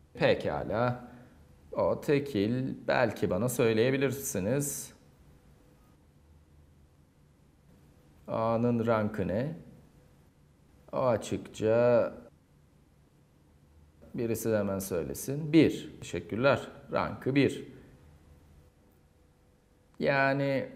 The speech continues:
sıfır uzayı, sıfır uzayı boyutu ne? Bir. Değil mi? Böylece rankı bir olan ikiye ikilik bir matrisimiz var. Dersin başından beri ilgilendiğimiz bütün konular hala yanı başımızda.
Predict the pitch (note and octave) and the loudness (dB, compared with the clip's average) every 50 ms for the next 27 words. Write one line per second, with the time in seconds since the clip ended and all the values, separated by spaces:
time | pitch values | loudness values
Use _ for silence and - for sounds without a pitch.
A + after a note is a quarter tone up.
0 | - - - - - F3 D3 - D3 C#3 C3 B2 A2+ A2 A#2 A2+ G#2+ G#2+ A2+ B2 | -14 -12 -10 -6 -6 -6 -4 0 0 0 2 0 0 2 2 2 2 2 2 2
1 | B2+ C3 C3 C3 B2+ C3 - D#3+ D3 D3 C#3 C3+ A#2+ A#2 B2 A2+ A2 G2 G2+ F#2+ | 2 2 2 2 0 0 -2 -2 0 0 -2 0 0 2 2 2 2 2 2 2
2 | F#2+ F#2+ F#2+ - G2+ A2 B2 D#3 F3 F3+ - - - - - - - - - _ | 2 0 0 0 0 0 0 0 -2 -4 -8 -12 -18 -20 -20 -20 -20 -20 -20 _
3 | _ _ _ _ _ _ _ _ _ _ _ _ - - _ - - - - - | _ _ _ _ _ _ _ _ _ _ _ _ -20 -20 _ -20 -20 -20 -20 -20
4 | - - - _ _ _ _ _ _ - - - F#2 F2+ F#2+ G2+ B2 B2+ G#2 - | -20 -20 -20 _ _ _ _ _ _ -20 -12 -8 -4 0 2 4 4 4 2 2
5 | - - - - - - - - - - - - - - - - - - - G2 | -2 -10 -14 -16 -20 -20 -20 -20 -20 -20 -20 -20 -20 -20 -20 -20 -14 -8 -4 -2
6 | A2 C#3+ E3+ D3+ A#2 - - - - - - C3 A#2 G2+ F2 E2+ F2+ G2+ A2+ A2 | 0 0 0 0 -2 -4 -8 -14 -8 0 4 6 6 6 4 2 0 0 2 2
7 | A2+ A2+ A2+ A2+ - A#2+ A#2+ G#2+ F#2+ F2+ F#2 A2+ C3 C#3+ D3 - - E3+ C#3 - | 2 2 2 0 0 2 2 2 2 2 2 0 0 0 -4 -6 -6 -8 -6 -2
8 | - A#2+ F2+ - - A2 C3 C3 - D3 D3+ D#3+ D#3+ D3+ - - - - F#2 F2 | 0 -2 0 0 -2 -4 -4 -4 -2 -2 2 2 2 2 0 -4 -8 -6 -6 -6
9 | E2 - D#2 C#2 C2 - - - - - - - - - - - - - - - | -6 -6 -6 -8 -8 -8 -12 -20 -20 -20 -20 -20 -20 -20 -20 -20 -20 -20 -20 -20
10 | - - - - - - - - - - - F#3+ F#3 F3+ F3+ - G3 F3+ E3+ E3 | -20 -20 -20 -20 -20 -20 -20 -14 -6 -2 0 2 2 2 2 0 0 2 4 4
11 | E3 E3 - E3+ E3+ D#3+ D#3 C3+ G#2 G#2 A2 C3 C3+ B2 A2 A2 G#2+ G#2 G2 F#2 | 4 4 2 2 4 6 6 6 6 4 4 4 2 2 4 4 4 4 2 2
12 | F#2 G2 A2+ B2+ B2+ B2+ C#3+ C#3+ - C3+ A2+ F#2 F2 D#2 D2+ E2 F#2+ A2+ B2 B2+ | 0 0 0 0 0 0 0 0 0 0 -2 0 -2 -4 -2 0 0 2 2 0
13 | B2+ - - - - - D#3 A#2 F2 F2 G#2 A#2+ A#2 G#2+ G#2+ G#2 G2 F2 - - | 0 -4 -14 -8 0 4 6 6 6 6 4 4 4 4 2 0 0 -2 -4 -6
14 | - G2 - - - - - | -8 -10 -10 -12 -12 -14 -16